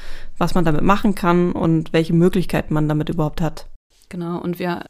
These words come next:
Speaker 2: kennen das jetzt auch schon seit ein paar Jahren, das Tool. Mir ist es auch schon nicht nur bei der Firma, wo wir zusammengearbeitet haben,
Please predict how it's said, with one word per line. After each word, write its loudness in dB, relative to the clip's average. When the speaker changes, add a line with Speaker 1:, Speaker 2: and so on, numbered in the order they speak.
Speaker 2:
kennen 2
das 2
jetzt -6
auch -4
schon -6
seit -6
ein -8
paar -10
Jahren, -4
das -8
Tool. -6
Mir -4
ist -8
es -4
auch -2
schon -4
nicht -6
nur -4
bei -8
der -6
Firma, -4
wo -12
wir -2
zusammengearbeitet -2
haben, -6